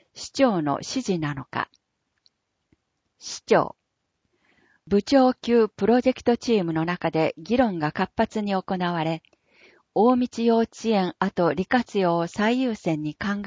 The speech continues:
えたときに、過去の計画の中で棚上げになっていた事業も、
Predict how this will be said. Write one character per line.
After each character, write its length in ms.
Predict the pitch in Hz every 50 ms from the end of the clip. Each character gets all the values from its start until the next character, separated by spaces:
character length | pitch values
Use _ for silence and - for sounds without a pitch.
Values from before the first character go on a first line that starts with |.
| 208
え 120 | 202 180 -
た 140 | 156 160
と 100 | - 165
き 160 | - - 151 151
に、 180 | 147 147 - - _ _ _ _ _ _ _ _ _ _ _ - _ _ _ _ _
過 180 | - 262 269 -
去 140 | - 233 202
の 120 | 175 165
計 240 | - - 214 226 233
画 260 | - 233 226 - 226
の 140 | 208 214 208
中 240 | 208 208 - 190 175
で 200 | - 165 160 -
棚 360 | - 196 202 226 247 247 233
上 60 | 233
げ 140 | 220 226 220
に 120 | 214 214
な 140 | 208 214 226
っ 40 | -
て 200 | - _ - 165
い 80 | 156
た 160 | - 160 165 160
事 140 | - 190
業 240 | 170 175 170 156 156
も、 200 | 147 151 151 -